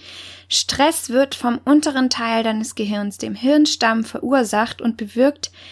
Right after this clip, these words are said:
dass einige deiner Körperfunktionen wie auch die Selbstkontrolle unwichtig werden und in stressigen Situationen geschwächt sind.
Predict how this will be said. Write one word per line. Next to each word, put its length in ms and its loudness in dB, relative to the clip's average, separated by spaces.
dass 280 -10
einige 360 6
deiner 240 0
Körperfunktionen 960 -6
wie 160 -4
auch 140 -4
die 140 -6
Selbstkontrolle 1000 -6
unwichtig 580 2
werden 380 0
und 240 4
in 140 4
stressigen 520 0
Situationen 680 -4
geschwächt 460 -2
sind. 320 -10